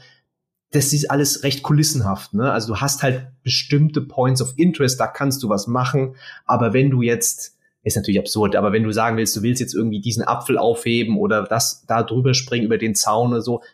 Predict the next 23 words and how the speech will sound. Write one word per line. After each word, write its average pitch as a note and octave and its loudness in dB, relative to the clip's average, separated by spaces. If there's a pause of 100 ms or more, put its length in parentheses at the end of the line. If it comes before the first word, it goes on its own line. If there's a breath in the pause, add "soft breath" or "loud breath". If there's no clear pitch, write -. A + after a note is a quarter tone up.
wenn A2 0
die A2 2
Entwickler B2 2
das A2 -2
nicht A2+ -8
vorgesehen A2+ 2
haben, B2 -2
dann A#2+ -4
geht's C#3 0
halt - -2
nicht, - -20
ne? A2 -2
Es A#2 0
ist - -4
halt A#2+ 0 (280 loud breath)
reiner C3 0
Guckkasten, G2 -2
wie G#2+ -4
du G#2 -8
schon F#2+ -8
gesagt F#2 -6
hast. - -20
Und F2+ -12